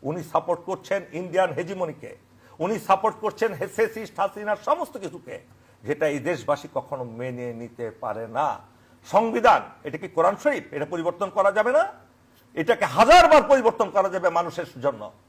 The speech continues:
আজকে আওয়ামী লীগের ক্ষেত্রে আসেন, আওয়ামী লীগ যে অন্যায় অবিচার করেছে, শুধু তাদের নিষিদ্ধ না, এই এদের প্রত্যেককে বিচারের আওতায় এনে যথাযথ বিচারে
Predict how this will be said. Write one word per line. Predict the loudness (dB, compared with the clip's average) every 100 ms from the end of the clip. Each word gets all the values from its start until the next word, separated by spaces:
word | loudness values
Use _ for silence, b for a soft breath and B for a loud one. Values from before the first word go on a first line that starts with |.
| _ -2
আজকে | -2 2 4
আওয়ামী | 4 2
লীগের | 4 4 4
ক্ষেত্রে | 0 0 0 0
আসেন, | 0 -2 -10 -12 _ -20 B B B
আওয়ামী | 6 8 8
লীগ | 4 2
যে | 4
অন্যায় | 4 6 4 4
অবিচার | 4 2 2
করেছে, | 2 -2 -4 -6 -6 _ _ _ _ -14
শুধু | -8 -6 -4 0
তাদের | 0 2 0
নিষিদ্ধ | -2 -4 -6 -2 -4
না, | -4 -12 -20 _ b b _
এই | 0 2 2 -4 0
এদের | 2 8 8 6 -2 -20 _ _ _ _ _
প্রত্যেককে | 2 2 -8 0 0 0 -2 -2
বিচারের | 4 4 6 6
আওতায় | 6 6 4 2
এনে | -2 -6 -14 _ _ _ 2
যথাযথ | 2 4 2 2 -2 -6 -8
বিচারে | 0 2